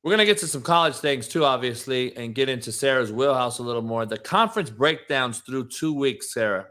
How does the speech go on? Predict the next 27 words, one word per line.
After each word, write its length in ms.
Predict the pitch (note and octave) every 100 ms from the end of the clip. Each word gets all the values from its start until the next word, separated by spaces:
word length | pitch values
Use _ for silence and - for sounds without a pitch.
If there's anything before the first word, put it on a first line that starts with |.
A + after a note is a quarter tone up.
| G#2
okay? 340 | G2+ C3+ C3
I 80 | A#2+
wanna 200 | C#3 D3
break 280 | A#2 C3+ -
these 200 | B2 G#2
down. 300 | G#2+ F#2+ E2+ _ _ _ _ _ _ -
A 200 | E3+ B3
F 120 | C4 -
C 260 | - A3
North, 500 | F#3+ F3 D3 - - A2
okay? 340 | A2 E3 F3+ C#3+ -
Let's 160 | E3 D#3+
get 140 | A3+
into 240 | A3+ - E3+
the 120 | D#3+
A 140 | A3
F 120 | A3+
C 100 | A3
North. 260 | G3 D3 - C#3+
I 80 |
wanna 220 | F#3+ A3+ F#3+
break 360 | F#3+ A#3+ A#3+
down 320 | A3+ G3+ F#3
conference 580 | E3 F3 A3+ C4+ C#4+ B3
by 220 | G#3 A3+
conference. 880 | A#3 G#3 G#3 F#3+ E3 G3 G3 - - -
Um, 540 | D#3+ D#3+ D#3 D3 B2+